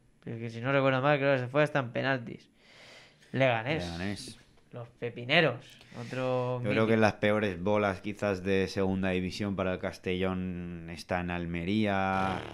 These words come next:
Speaker 1: Con Almería, cuidado, eh.
Speaker 2: Eh, yo diría, bueno, para mí es que este año
Speaker 1: Sporting.
Speaker 2: fav-, sí, Sporting, eh, Almería para mí es que es favorito este año a-, al ascenso. Ahí tenemos a la del
Speaker 1: Mira,
Speaker 2: Castellón.
Speaker 1: ahí tenemos al
Speaker 2: Como
Speaker 1: Castellón.
Speaker 2: comentábamos, es la
Speaker 1: ¿Sabes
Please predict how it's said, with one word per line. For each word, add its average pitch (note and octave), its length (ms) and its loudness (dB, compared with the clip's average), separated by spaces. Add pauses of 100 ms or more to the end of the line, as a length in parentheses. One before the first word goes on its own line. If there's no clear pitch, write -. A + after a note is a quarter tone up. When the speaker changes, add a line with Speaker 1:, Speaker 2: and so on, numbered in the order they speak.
Speaker 1:
Con A2+ 120 -10
Almería, A2+ 360 -8
cuidado, F2+ 380 -8
eh. E2+ 680 -4
Speaker 2:
Eh, - 20 -12 (640)
yo G#2 240 0
diría, G#2+ 320 2
bueno, F#2 260 -2
para E2 160 -2
mí F#2 160 0
es F2 80 -4
que F#2 120 -4
este F#2+ 140 2
año G2 180 2
Speaker 1:
Sporting. G2+ 340 2
Speaker 2:
fav-, - 40 -8
sí, B2 220 2
Sporting, F#2+ 600 0
eh, F#2+ 160 -2
Almería F#2 400 -2
para G2+ 180 2
mí G2+ 140 0
es G2+ 100 -8
que G#2 80 -4
es F#2 80 -6
favorito F2+ 440 -2
este F2 200 -6
año E2+ 320 -4
a-, D#2+ 240 -8 (100)
al F2 120 -6
ascenso. E2 560 -10 (920)
Ahí F#2+ 140 -4
tenemos F#2+ 400 0
a F#2+ 40 2
la F#2 120 4
del F#2 200 0
Speaker 1:
Mira, D#3+ 200 4
Speaker 2:
Castellón. D#3 420 6
Speaker 1:
ahí D3 180 4
tenemos D3+ 320 2
al C#3+ 120 4
Speaker 2:
Como C#3 120 2
Speaker 1:
Castellón. C#3+ 360 2
Speaker 2:
comentábamos, G2+ 520 0
es F#2+ 100 -2
la G2 100 2
Speaker 1:
¿Sabes F3 120 8